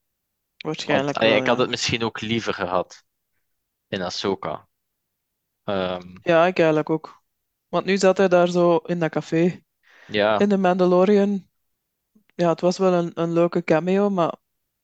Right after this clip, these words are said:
Speaker 1: het
Speaker 2: Ja,
Speaker 1: was
Speaker 2: sowieso.
Speaker 1: leuker geweest als hij een, een echte rol had kunnen spelen in de serie. Maar ik hoop dat we hem nog wel gaan terugzien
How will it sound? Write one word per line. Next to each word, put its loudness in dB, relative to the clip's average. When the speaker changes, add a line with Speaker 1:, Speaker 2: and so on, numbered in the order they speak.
Speaker 1:
het -20
Speaker 2:
Ja, 2
Speaker 1:
was -8
Speaker 2:
sowieso. 0
Speaker 1:
leuker 0
geweest 2
als 0
hij 6
een, -2
een -6
echte -2
rol -4
had 0
kunnen -4
spelen 0
in -8
de -8
serie. -4
Maar -4
ik -20
hoop 0
dat 4
we 4
hem 2
nog -8
wel 0
gaan -8
terugzien -8